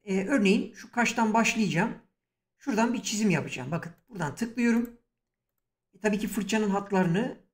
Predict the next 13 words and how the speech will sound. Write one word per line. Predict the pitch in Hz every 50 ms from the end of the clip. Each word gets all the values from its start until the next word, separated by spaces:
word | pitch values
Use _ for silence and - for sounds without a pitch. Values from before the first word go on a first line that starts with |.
| _ _ _ _
e, | 170 170 165
resmi | 160 175 196 190 - 208 208 190
birazcık | 208 208 175 147 131 - - _ -
daha | 165 208 233
opaklığını | 220 - 190 180 - 185 175 170 180
azalttığımız | 180 160 180 170 165 - - 180 170 151 135 131
için | - - - 269 - - _ _ _ _ _ _ _ _ _ _ _ _ _ _ _ _
görebiliyoruz. | - 240 220 226 208 214 190 180 156 160 220 269 - - - - - _ _ _ _ _ _ _ _ _ _ _ _ _ _ _ -
Bakın | 247 254 254
ben | 269 269 262
burada | 269 269 262 262
shift'e | 262 - - 262 - - 277 202 214
basarak, | 240 233 - - 269 233 202 - - - - - _